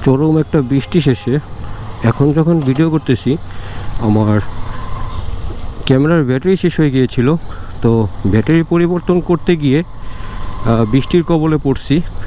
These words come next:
এবং বৃষ্টিটা মিনিমাম আধা ঘন্টা নামছে, আধা ঘন্টারও বেশি নামছে, এক ঘন্টা নামছে।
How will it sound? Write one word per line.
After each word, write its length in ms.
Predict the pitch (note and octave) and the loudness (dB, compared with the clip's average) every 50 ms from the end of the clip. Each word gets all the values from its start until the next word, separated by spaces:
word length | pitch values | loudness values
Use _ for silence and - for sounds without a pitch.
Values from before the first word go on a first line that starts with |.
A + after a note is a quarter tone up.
| - - - | -4 -2 0
এবং 500 | - A#2+ G#2+ A2 A#2 A#2 A#2 A2+ A#2 G#2+ - - - - - - - - - - - - - - - - - - - | 2 2 4 4 4 4 2 2 0 -2 -2 -6 -8 -6 -4 -4 -4 -4 -4 -4 -2 -2 -2 -4 -4 -4 -4 0 2
বৃষ্টিটা 540 | C3+ D3 - - - F3+ E3+ E3 - F3 F3 F3 E3+ E3 D3+ - - - | 2 2 2 0 0 0 0 2 2 0 2 2 0 -2 -4 -6 -8 -6
মিনিমাম 460 | A#2 A2+ C3+ D#3+ F#3+ G3+ G3+ G3+ G3 F#3+ | 0 2 2 4 4 4 2 2 0 0
আধা 220 | E3 D3 D3 D#3 | 0 0 0 0
ঘন্টা 280 | D#3+ E3 E3+ E3 D3 D#3 | 0 0 0 0 0 0
নামছে, 400 | C#3+ C3+ B2 A2 G#2+ - - C#3+ C3+ D#3 E3 - - - - - - - - - - - A2 A2+ | 0 0 0 -2 -4 -4 -4 -2 0 0 -2 -2 -4 -6 -6 -6 -6 -6 -2 -2 -2 0 2 2
আধা 140 | A2+ C3+ | 2 4
ঘন্টারও 380 | D3+ E3 E3 E3 - G3 F3 E3+ | 2 2 2 2 0 2 2 2
বেশি 220 | C#3+ C#3+ - - D#3+ | 2 0 2 2 2
নামছে, 260 | C#3+ A2+ A2 - D3 | 2 2 2 0 0
এক 80 | C#3+ A#2+ | 0 2
ঘন্টা 220 | C3+ C#3+ C#3+ F3+ E3 | 2 2 2 2 2
নামছে। 280 | C#3 A#2+ G#2+ - - | 2 0 0 0 -2